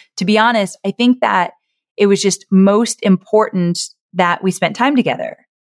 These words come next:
And like I said, we laughed, we joked, we talked a lot, and we created a connection.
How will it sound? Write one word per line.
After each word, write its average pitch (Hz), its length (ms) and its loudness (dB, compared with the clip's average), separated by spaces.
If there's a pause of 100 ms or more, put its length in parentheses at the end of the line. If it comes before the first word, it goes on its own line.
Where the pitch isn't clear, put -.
(140)
And 202 120 2
like 190 160 0
I 196 80 0
said, 190 320 0
we 170 100 -2
laughed, 180 420 -2
we 185 120 -6
joked, 165 480 0
we 165 80 -10
talked - 400 -4
a 165 60 -2
lot, 165 560 -2 (360)
and 196 80 -2
we 202 100 4
created 165 400 -4
a 160 60 -8
connection. - 720 -6